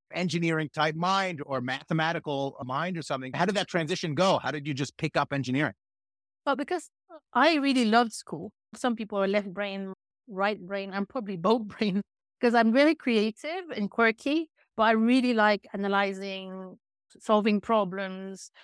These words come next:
Speaker 2: I have a very analytic, structured mind. So that's a bit of a conundrum in my mind. <laughs> That's probably why I'm so crazy. <laughs> So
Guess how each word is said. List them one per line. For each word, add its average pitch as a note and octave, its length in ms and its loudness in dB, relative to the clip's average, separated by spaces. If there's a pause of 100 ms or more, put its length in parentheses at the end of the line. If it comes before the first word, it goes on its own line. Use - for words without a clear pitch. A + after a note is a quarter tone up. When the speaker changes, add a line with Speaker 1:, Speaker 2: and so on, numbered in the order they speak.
(160)
Speaker 2:
I G#3+ 60 -2
have G#3+ 100 4
a A3 40 4
very A#3 400 4
analytic, A3 460 -2 (420)
structured A3 440 0
mind. G#3+ 360 -6 (260)
So G#3+ 200 -6
that's G#3+ 220 -6
a G#3+ 60 -2
bit A3+ 140 -2
of G3+ 120 -2
a F#3 200 -2
conundrum G#3+ 500 0
in G#3+ 120 -4
my G3 120 -4
mind. G#3+ 360 -2
<laughs> - 640 -4
That's B3 200 2
probably G#3+ 420 -2
why A#3+ 120 2
I'm A3+ 100 4
so A3 180 -2
crazy. C4 560 0
<laughs> A#3 540 -6
So C4 280 4